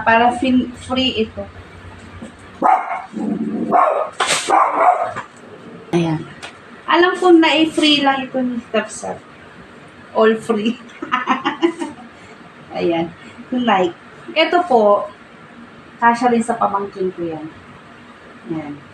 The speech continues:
At pwede rin kay Botchog yan. Hmm. Diba? So, dyan yung t-shirt, i-segregate natin. Yan, cute. Ang cute niya, oh. Yan. Cute.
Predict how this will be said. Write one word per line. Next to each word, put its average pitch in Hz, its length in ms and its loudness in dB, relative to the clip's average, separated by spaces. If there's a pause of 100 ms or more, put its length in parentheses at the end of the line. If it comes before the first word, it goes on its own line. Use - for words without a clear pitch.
(1120)
At 208 240 -2
pwede 220 240 6
rin 220 160 4
kay 202 160 0
Botchog 190 560 -6
yan. 175 320 -6 (320)
Hmm. 143 200 -12 (1000)
Diba? 175 240 -8 (160)
So, 202 160 -6
dyan 202 320 -4
yung - 160 -14
t-shirt, 226 800 2 (240)
i-segregate 185 960 0
natin. 156 480 -8 (720)
Yan, 269 240 0
cute. 262 680 2 (1500)
Ang 247 160 -8
cute 269 240 -4
niya, 254 200 2
oh. 240 300 4 (1120)
Yan. 214 480 0 (1200)
Cute. 302 400 2